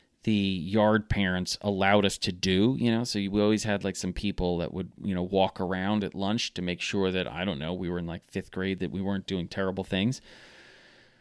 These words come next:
But if it, if we were up on the field, we were allowed to play tackle football, which in December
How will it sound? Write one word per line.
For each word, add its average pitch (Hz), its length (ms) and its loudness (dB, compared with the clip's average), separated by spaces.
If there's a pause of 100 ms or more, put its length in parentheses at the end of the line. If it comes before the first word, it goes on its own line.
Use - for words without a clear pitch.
(600)
But 151 140 8
if 143 160 6
it, 147 140 6
if 135 180 2
we 147 80 6
were 147 80 8
up 156 140 6
on 143 80 6
the 120 80 4
field, 147 260 4
we 123 80 6
were 117 60 8
allowed 113 240 6
to - 60 -8
play 113 140 4
tackle 110 400 4
football, 95 540 2 (560)
which 117 560 6
in 113 180 10
December 107 840 4